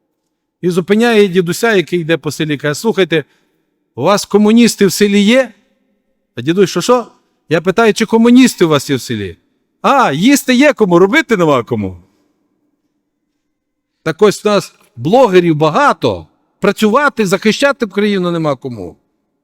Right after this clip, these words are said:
Всі все знають. Я не, я не маю на увазі про-,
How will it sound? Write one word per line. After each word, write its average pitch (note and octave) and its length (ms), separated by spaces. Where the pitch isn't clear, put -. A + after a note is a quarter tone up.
Всі G#3 320
все A#3+ 220
знають. F3+ 360
Я G3+ 100
не, G3+ 200
я F3 100
не G3 100
маю A3 240
на F#3+ 100
увазі F3 320
про-, E3 200